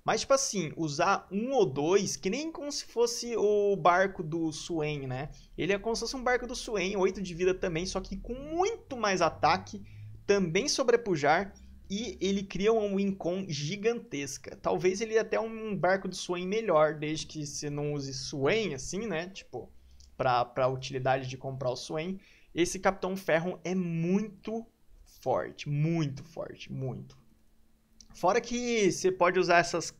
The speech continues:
criar cartas pra descartar, pra Get Excited, coisas do tipo, tá?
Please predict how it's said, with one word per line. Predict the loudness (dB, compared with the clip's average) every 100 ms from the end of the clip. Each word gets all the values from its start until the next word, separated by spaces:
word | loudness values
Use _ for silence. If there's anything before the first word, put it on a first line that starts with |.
| -12
criar | -2 4 6 6 4
cartas | 2 2 2 -2
pra | -2
descartar, | -2 -2 0 0 2 2
pra | 2 -2
Get | -4
Excited, | -6 -10 -8 -4 -4 -6 -12
coisas | -10 -8 -10
do | -12
tipo, | -14 -14 -16 -10
tá? | -8 -8